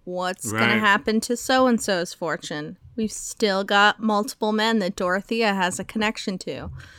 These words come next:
Speaker 1: Um, so it was
Speaker 2: Dorothea running a lot of game, by the way. Dorothea got a couple dudes that are circling around her, plus she's got some cash,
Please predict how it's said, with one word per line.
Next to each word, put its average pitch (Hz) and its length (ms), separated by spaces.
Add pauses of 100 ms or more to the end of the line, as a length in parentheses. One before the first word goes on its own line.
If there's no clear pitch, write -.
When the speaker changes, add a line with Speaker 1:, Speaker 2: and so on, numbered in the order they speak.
(320)
Speaker 1:
Um, 175 540 (460)
so 202 460
it 208 160
was 202 720 (300)
Speaker 2:
Dorothea 214 480
running 143 260
a 107 60
lot 117 200
of 107 100
game, 113 380
by 95 120
the 95 100
way. 95 280 (320)
Dorothea 165 480
got 127 340
a - 20
couple 202 360
dudes 180 580
that 175 180
are 151 140
circling 180 380
around 175 380
her, 190 220 (320)
plus 202 240
she's 214 200
got 214 200
some 139 160
cash, 196 800